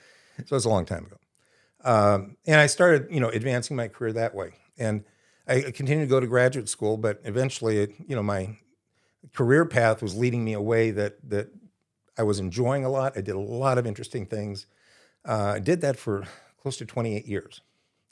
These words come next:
And I eventually, I spent the last roughly, uh, eh, eight and a half years,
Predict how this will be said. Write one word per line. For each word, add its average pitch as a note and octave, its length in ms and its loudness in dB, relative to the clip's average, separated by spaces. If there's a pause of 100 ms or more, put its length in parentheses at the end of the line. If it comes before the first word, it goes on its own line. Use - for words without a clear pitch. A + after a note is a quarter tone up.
(520)
And G#2+ 640 -2
I A2+ 160 0
eventually, B2 580 0
I G#2+ 60 0
spent B2+ 260 -4
the A#2 80 -2
last C3 380 0
roughly, A2 500 -2 (1080)
uh, C#3 200 -4 (240)
eh, D3+ 240 0
eight C3 120 0
and G#2+ 80 -6
a G#2 60 -2
half B2 260 -2
years, F#2+ 360 -8